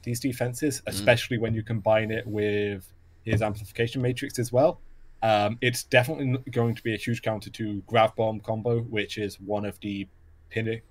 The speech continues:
Speaker 1: one of the most important aspects of goats at the moment.
Speaker 2: Mm-hmm.
Speaker 1: Uh, because obviously you can pull off this huge combo, everyone's still, still gonna be alive for, like, forty H P or more if you're a tank or whatever.
Speaker 2: Yeah.
Speaker 1: Uh, I don't know how much theory cra-,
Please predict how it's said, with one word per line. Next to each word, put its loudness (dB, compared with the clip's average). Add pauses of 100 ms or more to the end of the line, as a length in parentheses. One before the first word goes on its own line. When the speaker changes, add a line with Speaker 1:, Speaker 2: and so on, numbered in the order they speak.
Speaker 1:
one 2
of 0
the -6 (180)
most -8
important -4
aspects -4 (100)
of -2
goats -2
at -8
the -2
moment. 2
Speaker 2:
Mm-hmm. -6 (1120)
Speaker 1:
Uh, -6
because -8 (120)
obviously -4 (260)
you 0
can -6
pull 2
off 0
this -8
huge -6
combo, -4
everyone's -8
still, -8 (140)
still -6
gonna -6
be -8
alive -2
for, -12
like, -4
forty -6
H -8
P -8
or -4 (160)
more -8
if -14
you're -8
a -12
tank -12
or -10
whatever. -10 (140)
Speaker 2:
Yeah. -6 (1300)
Speaker 1:
Uh, -8 (420)
I 4
don't 2
know 2
how 2
much -2
theory -2
cra-, -4